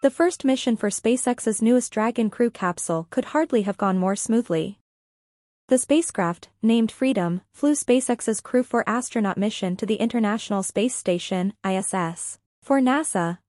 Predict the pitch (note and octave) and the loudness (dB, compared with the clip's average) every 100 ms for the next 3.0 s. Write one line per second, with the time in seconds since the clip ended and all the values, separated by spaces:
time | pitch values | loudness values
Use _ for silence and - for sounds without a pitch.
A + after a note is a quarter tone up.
0 | - A#3+ - C4 - A3+ - A#3+ B3 A#3 | -2 -2 0 -2 0 -4 -2 0 2 2
1 | G3+ G#3 A3+ A3+ A3 D#3+ E3+ _ A3 - | 2 0 0 2 2 -2 -6 _ -8 -2
2 | B3 B3 A#3+ A3 - - A#3 D#3+ E3+ | 0 0 -2 -4 -6 -2 0 0 -6